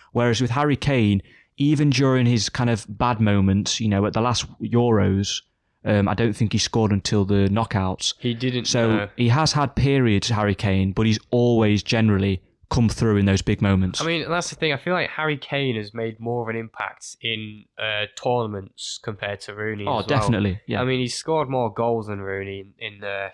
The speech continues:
Speaker 2: Euros and World Cup. I just, I don't see how, how they thought Rooney was such a great player. He, I mean, he's obviously scored most of his goals in either friendlies or qualifiers,
Speaker 1: Yeah.
Speaker 2: which, you know, England were easily able to pass, really. But I just, I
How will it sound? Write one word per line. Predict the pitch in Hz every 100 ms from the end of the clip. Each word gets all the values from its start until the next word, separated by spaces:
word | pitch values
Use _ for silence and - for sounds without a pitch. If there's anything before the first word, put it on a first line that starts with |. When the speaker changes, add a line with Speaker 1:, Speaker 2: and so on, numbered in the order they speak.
| -
Speaker 2:
Euros | 113 110 104 101
and | 110 110 98
World | 104 98 92
Cup. | - 92 _ _ _ _ _ _
I | - 123
just, | 180 175 - - _ _ -
I | 139
don't | 196 226 151 -
see | - - 175 170 139
how, | - 135 127 127 -
how | - 127
they | 123 117
thought | - 120 113 110
Rooney | 117 120 120 110 104
was | 107 101
such | - 117 - -
a | 113 107 101 98 _ -
great | 113 - -
player. | 113
He, | 127 135 147 143
I | 143
mean, | 156
he's | 151 139
obviously | 175 - 151
scored | 135 - 139 131
most | 131 123
of | 117
his |
goals | 110 117 117
in | 113
either | 113 110
friendlies | - 117 110 104
or | 101
qualifiers, | - 113 110 - 123
Speaker 1:
Yeah. | 120 101 95 - _ _ _ _ _ _ _
Speaker 2:
which, | 117 113 - - - -
you | 117
know, | 104
England | 107 104 98
were | 104
easily | 107 101 101
able | 98 95
to | -
pass, | - 117 110 -
really. | 98 95
But | 95 101
I | 120
just, | 120 151 131 -
I | 117